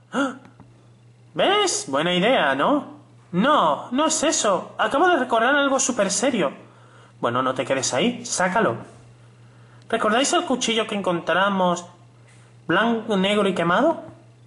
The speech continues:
El que estaba en el cadáver antes de explotar, ¿cierto? Según el archivo de Monokuma, el cuchillo fue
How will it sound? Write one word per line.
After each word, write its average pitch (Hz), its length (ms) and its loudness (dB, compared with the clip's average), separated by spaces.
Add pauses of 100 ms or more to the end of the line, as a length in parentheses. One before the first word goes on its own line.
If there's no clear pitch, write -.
(720)
El 156 140 -2
que 156 80 -4
estaba 156 280 0
en 170 80 0
el 170 120 0
cadáver 170 460 2
antes 175 340 -2
de 165 60 -2
explotar, 147 480 -2
¿cierto? 151 500 -4 (3000)
Según 214 360 0
el 320 80 2
archivo 262 360 0
de 240 80 0
Monokuma, 165 440 0
el 180 140 0
cuchillo 208 440 0
fue 214 360 -2